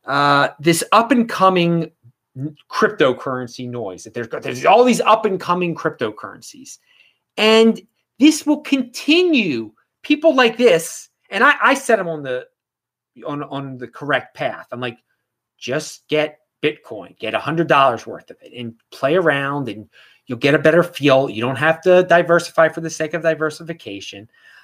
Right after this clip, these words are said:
Uh, but that so many people, and, and they're gonna go to Coinbase and they're gonna see, "Well, there's so many different ones there." Uh, this will fuel altcoins for the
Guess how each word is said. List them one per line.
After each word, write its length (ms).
Uh, 420
but 340
that 440
so 240
many 140
people, 560
and, 220
and 120
they're 80
gonna 240
go 200
to 80
Coinbase 760
and 440
they're 100
gonna 160
see, 220
"Well, 160
there's 180
so 180
many 220
different 300
ones 320
there." 400
Uh, 340
this 240
will 140
fuel 640
altcoins 800
for 200
the 140